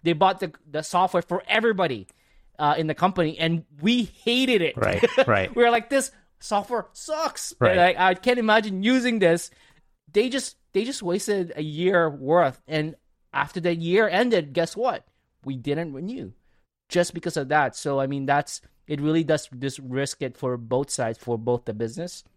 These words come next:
Speaker 2: Yeah, I think it
Speaker 1: as
Speaker 2: keep-,
Speaker 1: well
Speaker 2: it
Speaker 1: as
Speaker 2: keeps
Speaker 1: the, the
Speaker 2: everyone
Speaker 1: consumer.
Speaker 2: honest, like, on all sides. I think it's a, that the model is just, is, yeah, it's just perfect for that. And the more you can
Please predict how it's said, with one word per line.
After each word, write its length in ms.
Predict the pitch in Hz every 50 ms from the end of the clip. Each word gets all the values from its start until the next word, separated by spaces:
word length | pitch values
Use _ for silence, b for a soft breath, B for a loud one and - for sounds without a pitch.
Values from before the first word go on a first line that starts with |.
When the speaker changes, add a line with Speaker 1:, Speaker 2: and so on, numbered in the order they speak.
| _ _ _ _ _ _ -
Speaker 2:
Yeah, 100 | 160 165
I 40 | 180
think 140 | 175 233 -
it 80 | 214 -
Speaker 1:
as 60 | -
Speaker 2:
keep-, 120 | - 196
Speaker 1:
well 100 | 143 143
Speaker 2:
it 40 | 135
Speaker 1:
as 80 | 135 -
Speaker 2:
keeps 180 | 185 185 123
Speaker 1:
the, 0 |
the 100 | - 160
Speaker 2:
everyone 260 | - 160 156 143 143 127
Speaker 1:
consumer. 260 | 127 127 135 - 87
Speaker 2:
honest, 200 | 90 92 - -
like, 180 | 101 98 -
on 160 | - 98 98 101
all 140 | 101 98
sides. 420 | 98 - - 92 90 87 - - -
I 60 | 98
think 240 | - - 101 - 98
it's 120 | 95 -
a, 260 | 98 92 90 90 - - _ -
that 200 | - 98 - -
the 60 | 95
model 440 | 92 95 98 98 95 95 95 92 90
is 140 | 90 87 -
just, 560 | - 98 87 85 82 - - - - - - _ b b b b b b b _ _ _ _ _ _ _ _ _ _ -
is, 280 | 98 98 95 - -
yeah, 160 | 113 98 90
it's 120 | 101 101 -
just 200 | - 104 - -
perfect 340 | - 117 107 - 117 - -
for 80 | 113
that. 140 | 104 98 87
And 80 | 95 98
the 40 |
more 220 | 95 98 101 101 98
you 160 | 95 98 101
can 240 | - - 95 90